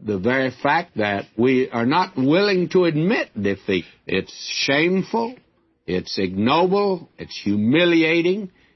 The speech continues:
and we don't want to acknowledge it. But the reasons for our defeat is primarily because of our dependence upon our own ability. You see, Joshua,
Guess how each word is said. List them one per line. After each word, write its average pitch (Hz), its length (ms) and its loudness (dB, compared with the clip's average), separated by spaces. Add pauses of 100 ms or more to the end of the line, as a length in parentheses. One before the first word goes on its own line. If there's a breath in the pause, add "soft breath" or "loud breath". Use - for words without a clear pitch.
(100)
and 107 200 0
we 131 140 4
don't 147 240 2
want 165 260 2
to - 420 -6
acknowledge 120 800 -2
it. 76 160 -10 (500)
But 110 360 -2
the 98 100 0
reasons 165 520 0
for 135 140 -2
our 139 260 2
defeat 143 540 -2
is 98 180 -6 (120)
primarily 175 720 0 (440 soft breath)
because 135 420 0
of 110 120 -2
our 107 220 0
dependence 190 880 -2
upon 131 320 -2
our 117 280 0
own 196 220 2
ability. 160 680 -2 (340)
You 98 200 -2
see, 139 300 -2
Joshua, 165 680 0